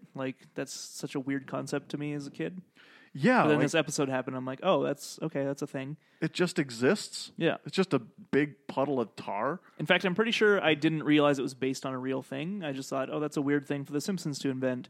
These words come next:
Speaker 2: Mm-hmm.
Speaker 1: And when I heard the concept La Brea tar pits, I was like, "Oh, that's why The Simpsons did that." So.
Speaker 2: Yeah.
Speaker 1: But
Speaker 2: There
Speaker 1: yeah,
Speaker 2: you go.
Speaker 1: just things sink into the tar.
Speaker 2: You
Speaker 1: And
Speaker 2: learn something
Speaker 1: people
Speaker 2: new every day.
Speaker 1: talk about it.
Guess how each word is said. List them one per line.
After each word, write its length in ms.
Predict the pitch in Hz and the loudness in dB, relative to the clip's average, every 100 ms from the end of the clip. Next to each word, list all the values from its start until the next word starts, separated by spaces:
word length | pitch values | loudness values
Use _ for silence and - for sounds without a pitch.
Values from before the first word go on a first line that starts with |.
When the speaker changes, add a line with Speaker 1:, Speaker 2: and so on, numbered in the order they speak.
| - | -14
Speaker 2:
Mm-hmm. 240 | 139 131 117 | -12 -10 -4
Speaker 1:
And 160 | 151 | 0
when 100 | 147 | 2
I 80 | 143 | 2
heard 240 | 139 165 151 | 2 2 2
the 80 | |
concept 460 | 147 147 143 139 127 | 0 0 0 -2 -2
La 100 | 135 | -2
Brea 260 | 123 135 131 | 0 0 -2
tar 240 | - 147 | -2 -4
pits, 320 | 139 - - - | -4 -8 -8 -8
I 20 | |
was 140 | 139 | -6
like, 180 | 98 135 - | -8 -6 0
"Oh, 120 | 175 | 2
that's 220 | 135 135 | 2 -2
why 100 | 143 | -4
The 100 | 139 | -4
Simpsons 340 | 131 139 135 131 | -8 -10 -12 -10
did 160 | 143 | -10
that." 180 | - - _ _ _ _ _ _ _ _ | -12 -16 _ _ _ _ _ _ _ _
So. 300 | - - - _ | -10 -8 -8 _
Speaker 2:
Yeah. 220 | 123 123 110 _ _ _ _ _ _ _ _ _ _ _ | -12 -10 -10 _ _ _ _ _ _ _ _ _ _ _
Speaker 1:
But 140 | - 110 | -10 -4
Speaker 2:
There 120 | 151 | -2
Speaker 1:
yeah, 40 | 120 | -2
Speaker 2:
you 40 | |
go. 100 | 120 | 0
Speaker 1:
just 260 | 131 117 - _ _ _ | 0 0 -6 _ _ _
things 360 | 139 151 160 | -6 -4 -2
sink 720 | - - - 143 127 147 165 165 | -4 -6 -6 -6 -6 -4 -4 -4
into 180 | 160 | -4
the 80 | 165 | -4
tar. 400 | 160 165 196 135 - | 0 0 2 -2 -6
Speaker 2:
You 60 | 131 | -8
Speaker 1:
And 260 | 123 117 | -6 -4
Speaker 2:
learn 200 | 123 131 131 | -4 -6 -4
something 300 | 135 127 151 | -6 -4 -4
Speaker 1:
people 60 | |
Speaker 2:
new 220 | 131 135 | -2 -2
every 200 | 131 135 | -2 -4
day. 80 | 135 | -6
Speaker 1:
talk 260 | 147 156 185 | -4 -4 -6
about 220 | 139 | -8
it. 80 | 131 | -8